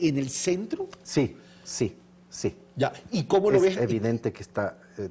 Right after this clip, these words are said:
Speaker 2: tratando de colocarse así.
Speaker 1: Ya, ¿y cómo lo ves a Lenin Moreno y, y a Jorge
Speaker 2: Bueno,
Speaker 1: Glass?
Speaker 2: eh, la candidatura de Alianza País tiene algunos, um, dijéramos, límites,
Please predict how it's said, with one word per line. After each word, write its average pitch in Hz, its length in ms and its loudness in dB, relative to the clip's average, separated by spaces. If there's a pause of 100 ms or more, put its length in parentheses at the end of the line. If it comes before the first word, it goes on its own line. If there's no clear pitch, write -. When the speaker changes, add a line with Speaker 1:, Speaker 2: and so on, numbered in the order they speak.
Speaker 2:
tratando 117 400 0
de 95 40 -4
colocarse 92 440 -4
así. 78 120 -8
Speaker 1:
Ya, - 140 -4
¿y 151 80 -4
cómo 185 220 2
lo 180 80 6
ves 170 140 6
a 175 60 4
Lenin 170 300 2
Moreno 165 360 2
y, 151 280 2
y 135 140 2
a - 60 2
Jorge 214 340 2
Speaker 2:
Bueno, 269 80 2
Speaker 1:
Glass? - 280 -2
Speaker 2:
eh, 190 400 4
la 196 280 6
candidatura 202 1000 2
de 226 240 4
Alianza 196 360 2
País 185 340 0
tiene 190 600 2 (200)
algunos, 135 840 0
um, 90 1000 -4 (180)
dijéramos, 127 840 0
límites, 135 680 0